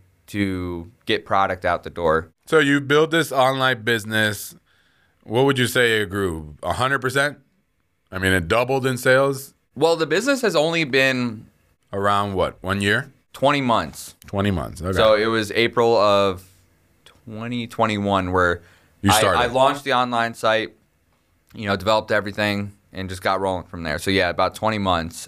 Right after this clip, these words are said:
Speaker 1: I think if I'm doing the math right, I, like, twelve X'd it
Speaker 2: Wow.
Speaker 1: in one year, yeah. But like I said, that first year was slow. I think I only did, like, maybe, like, ten thousand in sales throughout, throughout that year, and then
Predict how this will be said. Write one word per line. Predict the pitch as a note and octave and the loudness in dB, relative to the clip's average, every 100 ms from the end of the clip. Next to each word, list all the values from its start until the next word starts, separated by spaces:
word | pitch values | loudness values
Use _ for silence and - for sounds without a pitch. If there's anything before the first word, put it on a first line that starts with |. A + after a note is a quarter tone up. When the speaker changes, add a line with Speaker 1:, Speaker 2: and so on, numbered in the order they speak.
| - | -8
Speaker 1:
I | G2+ G#2 | -6 -4
think | B2 B2 B2 | -2 -4 -2
if | G#2+ | -2
I'm | G#2 | 0
doing | G#2+ G2+ | -2 -2
the | |
math | F#2+ F#2+ G2 | -2 -2 0
right, | F#2 | 2
I, | F#2 | 2
like, | F2+ | 0
twelve | - G2 F#2 F2 | -2 0 2 2
X'd | E2+ - - | 0 -2 -2
it | F2 E2+ - - | 2 2 0 0
Speaker 2:
Wow. | A2 G#2+ B2+ | 4 6 4
Speaker 1:
in | G2 | 4
one | F#2+ F#2 | 2 2
year, | F#2 F2+ F2+ | 2 2 2
yeah. | F#2 F2+ F2+ F2 _ _ _ - | 2 2 0 -4 _ _ _ -2
But | C3+ | 2
like | D3+ F3+ | 2 2
I | |
said, | D3+ E3+ | 0 0
that | D3+ D3 | 0 -2
first | D#3+ E3 D#3+ | -4 -4 -4
year | C#3 | -10
was | A2 - | -10 -12
slow. | - B2 A#2 | -4 2 2
I | G#2+ | 2
think | G#2+ B2+ | 0 -2
I | A#2 | -2
only | G#2+ | -2
did, | G2 A2 G#2 | -4 -2 0
like, | F#2+ | -2
maybe, | G2+ G2 G2 | -2 -4 0
like, | F#2 F2+ - _ _ _ _ _ _ - - _ | -2 -2 -12 _ _ _ _ _ _ -20 -20 _
ten | - A2 | -8 -2
thousand | G#2+ G#2 G#2 G#2+ | 0 0 0 -6
in | G2 | -8
sales | - G2 G2+ G#2 - | -2 2 2 0 0
throughout, | G#2 G2 G2 - | 2 2 0 -4
throughout | F#2+ G#2 G2 G#2 | 0 2 2 0
that | F2+ F2+ | -2 -2
year, | G2+ G#2 | 0 0
and | G2+ | 0
then | F#2+ F#2 F#2 | -2 -2 -6